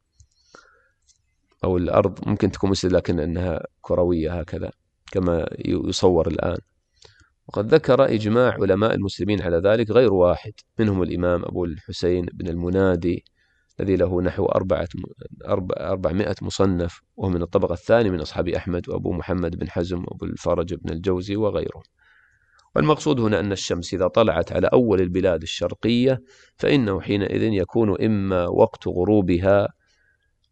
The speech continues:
وإما قريباً من وقت غروبها على آخر البلاد الغربية.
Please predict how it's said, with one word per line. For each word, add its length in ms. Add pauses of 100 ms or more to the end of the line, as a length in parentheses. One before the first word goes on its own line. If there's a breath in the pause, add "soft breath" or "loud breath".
وإما 420
قريباً 440
من 120
وقت 200
غروبها 560
على 240
آخر 340
البلاد 420
الغربية. 640